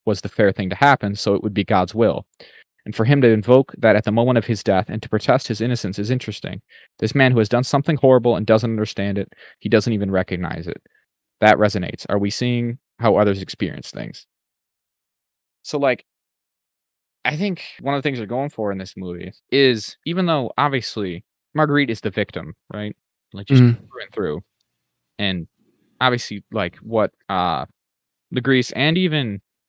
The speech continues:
Speaker 1: Jean did in this movie, right? It's not great. And, like, we talked about this when we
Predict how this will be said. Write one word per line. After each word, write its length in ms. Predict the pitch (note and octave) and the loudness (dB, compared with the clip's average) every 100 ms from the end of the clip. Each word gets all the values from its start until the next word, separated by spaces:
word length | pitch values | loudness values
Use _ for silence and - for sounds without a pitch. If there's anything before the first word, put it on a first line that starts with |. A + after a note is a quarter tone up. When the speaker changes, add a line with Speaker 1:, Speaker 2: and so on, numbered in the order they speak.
| _ - | _ -10
Speaker 1:
Jean 500 | A#2+ B2 A#2 D#2+ - | -2 -2 -2 -6 -10
did 80 | - | -10
in 60 | F2+ | -10
this 140 | F#2 - | -10 -10
movie, 120 | F#2 | -8
right? 260 | F2+ G2+ - - | -6 -6 -8 -20
It's 160 | G#2+ - | -10 -4
not 140 | C#3+ | -2
great. 300 | B2 G2 D2+ | 0 -2 -2
And, 100 | F#2 | -6
like, 260 | G2 F2+ - _ _ _ _ | -6 -8 -12 _ _ _ _
we 80 | B2+ | 0
talked 240 | F#3 D#3 | 2 2
about 200 | A2 G#2+ | 2 0
this 160 | F#2+ - | -2 -4
when 140 | G#2 | -8
we 180 | F#2+ F2 | -8 -10